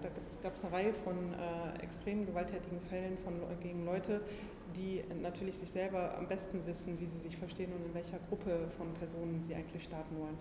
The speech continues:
Und in zwei Fällen, also die, die sehr viel durch die Presse gegangen sind, ist es bis zum Ende so gewesen, dass selbst die Medizin am Ende nicht sagen kann, okay, wir wissen jetzt, was die Person ist, nach den eigenen Kriterien. Das heißt, es gibt keine Eindeutigkeit,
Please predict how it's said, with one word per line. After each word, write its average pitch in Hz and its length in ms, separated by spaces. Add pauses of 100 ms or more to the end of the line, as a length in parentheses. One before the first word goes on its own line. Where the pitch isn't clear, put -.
(400)
Und 190 240
in 208 120
zwei 214 240
Fällen, 233 440
also - 200
die, 196 240
die 196 340
sehr 185 160
viel 220 140
durch 214 120
die 226 60
Presse 226 340
gegangen 208 400
sind, 214 240 (360)
ist 202 80
es 220 100
bis - 180
zum - 100
Ende 247 200
so 233 100
gewesen, 233 580 (140)
dass 208 120
selbst 202 340 (180)
die 196 80
Medizin 233 600 (280)
am 214 100
Ende 214 180
nicht 220 160
sagen 208 400
kann, 208 100 (300)
okay, 208 200
wir 196 140
wissen 208 160
jetzt, - 160
was 190 140
die 208 60
Person 185 320 (180)
ist, - 180 (300)
nach 175 140
den 185 120
eigenen 160 340
Kriterien. 156 460
Das 147 140
heißt, 190 240
es - 160
gibt - 340
keine 196 280
Eindeutigkeit, 190 760